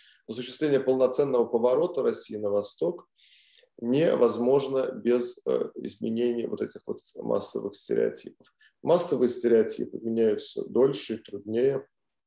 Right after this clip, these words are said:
Э, они меняются, э, они более инерционные, э, в отличие от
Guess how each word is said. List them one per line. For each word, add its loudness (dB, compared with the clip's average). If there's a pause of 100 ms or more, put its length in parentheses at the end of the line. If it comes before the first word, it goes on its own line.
(1040)
Э, -8
они 0
меняются, 0 (560)
э, 4 (1800)
они 4
более 6
инерционные, 4
э, 2
в 0
отличие 0
от 2